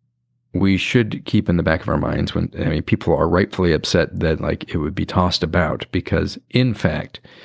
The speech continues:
that sort of talk usually precedes actual wars, whether you're talking about, like, maybe we should go to war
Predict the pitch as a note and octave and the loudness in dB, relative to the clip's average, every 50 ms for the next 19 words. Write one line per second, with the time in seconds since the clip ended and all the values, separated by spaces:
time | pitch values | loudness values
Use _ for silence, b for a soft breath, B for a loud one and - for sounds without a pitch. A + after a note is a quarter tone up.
0 | B B B B B B B B B _ - - F#2+ E2+ - - - G2 F#2 F2 | B B B B B B B B B _ -2 0 0 0 2 2 2 2 2 2
1 | D#2+ - - - F2 E2 D#2+ D2+ - - - - _ - - - F#2+ F#2 F#2 F#2+ | 0 -2 -2 0 2 2 2 0 -4 -10 -16 -18 _ -12 -8 -6 -4 0 2 4
2 | G2 G2 F2 F2 E2+ F2 E2+ E2 E2+ F2 F2 - _ _ _ _ - - F2 - | 4 4 2 0 0 0 2 2 2 0 -2 -4 _ _ _ _ -4 -2 -2 0
3 | - E2+ E2+ F2+ E2 - - - - - D#2 - - F#2 E2 F#2+ C3 C3+ - - | 0 -2 0 -2 -2 -4 -4 -6 -4 -4 -4 -2 -2 -2 -2 0 2 0 0 0
4 | - - F#2+ F2 F2 E2+ - F#2 F2+ E2+ E2+ E2 D2+ D#2 D#2 - D#2+ D#2+ E2+ F2 | -2 -2 0 2 2 2 0 0 -2 0 0 -2 -2 -2 -2 -2 -2 0 2 2
5 | F2+ F2 F2+ F2+ F2 F#2+ F2+ F2 E2 - F2+ F2+ F2+ E2+ E2 F2 F2 F2 E2+ F2 | 4 4 4 4 4 2 2 2 0 -2 -2 -2 0 0 0 2 0 0 0 2
6 | F2+ E2+ F2 G#2+ B2 | 2 2 2 0 0